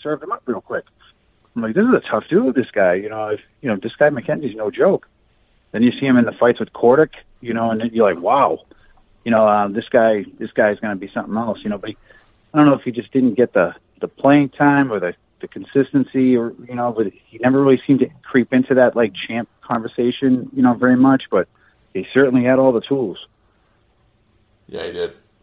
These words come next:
Speaker 2: Yeah, he did, for sure. Um, well, the next one,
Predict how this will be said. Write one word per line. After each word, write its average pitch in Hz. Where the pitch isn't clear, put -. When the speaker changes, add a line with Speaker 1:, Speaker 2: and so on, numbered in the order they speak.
Speaker 2:
Yeah, 90
he 87
did, 90
for -
sure. -
Um, 113
well, 139
the 113
next 160
one, 117